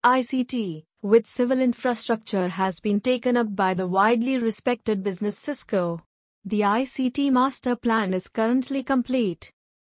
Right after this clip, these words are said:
Benefits of investing in a Virahi city. One of the most prominent developments in Dholera Sir, where plenty of individuals have been investing recently, is a Virahi city.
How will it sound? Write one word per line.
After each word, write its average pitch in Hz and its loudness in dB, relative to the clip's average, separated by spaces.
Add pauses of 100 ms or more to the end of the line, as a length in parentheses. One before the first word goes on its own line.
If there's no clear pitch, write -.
(340)
Benefits 233 0
of 247 -2
investing 220 0
in 214 2
a 214 2
Virahi 214 0
city. 175 -6 (640)
One 226 2
of 285 -2
the 277 2
most 247 2
prominent 226 2
developments 196 -2
in 202 -4
Dholera 190 0
Sir, 180 -2 (180)
where 214 2
plenty 247 0
of 269 -4
individuals 220 0
have 185 -4
been 196 0
investing 240 -2
recently, 202 -4 (140)
is 233 2
a 226 0
Virahi 208 0
city. 175 -6